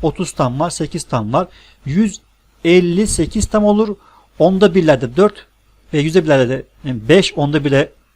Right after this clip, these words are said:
de beş var. Yüzde birde dört var. Demek ki elli dört olacak virgülden sonrası. E, bunu ben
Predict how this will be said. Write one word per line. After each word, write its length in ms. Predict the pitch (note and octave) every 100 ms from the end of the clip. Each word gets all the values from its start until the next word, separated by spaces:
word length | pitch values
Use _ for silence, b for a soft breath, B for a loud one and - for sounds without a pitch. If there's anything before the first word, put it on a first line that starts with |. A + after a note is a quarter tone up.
| -
de 160 | B2+
beş 280 | C#3+ G3 -
var. 140 | F#3+ F#3 b b b -
Yüzde 280 | C#3 E3 D3+
birde 220 | B2+ A2+
dört 260 | F3+ F3+
var. 180 | C#3+ F#3+ - F3
Demek 280 | C#3+ C3
ki 160 | - G3+
elli 320 | E3+ D3+ D#3 C#3+
dört 220 | F3+ D#3
olacak 400 | B2+ B2 E3+ -
virgülden 400 | C#3 C3+ A#2+ E3+
sonrası. 420 | - B2+ B2+ - B B B B
E, 140 | E3+ E3
bunu 240 | G#3 G#3
ben 200 | F#3+ G3+